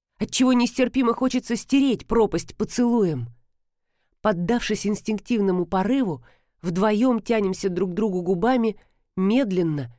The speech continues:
едва заметно давим невидимую границу между нами.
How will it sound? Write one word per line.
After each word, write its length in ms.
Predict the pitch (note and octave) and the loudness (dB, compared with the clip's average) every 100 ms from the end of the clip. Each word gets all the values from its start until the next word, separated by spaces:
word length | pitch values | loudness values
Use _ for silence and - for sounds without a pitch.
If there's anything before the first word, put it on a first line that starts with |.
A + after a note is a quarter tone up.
| _ - | _ -4
едва 380 | G#3 G3 A#3+ | -2 2 2
заметно 580 | G#3 G#3+ A3 C4 C4 G3 | 4 2 2 0 0 -2
давим 460 | F3+ F3+ A#3+ A3 G3+ | 0 0 0 0 0
невидимую 560 | G#3+ G3+ G3 G3+ G3+ | 0 0 0 2 2
границу 580 | G3 G#3 A3 B3 - F3 | 2 0 2 0 0 0
между 320 | F3 F3 D#3+ | 2 2 2
нами. 420 | F#3+ F3+ D3 A#2+ | 2 0 -2 -8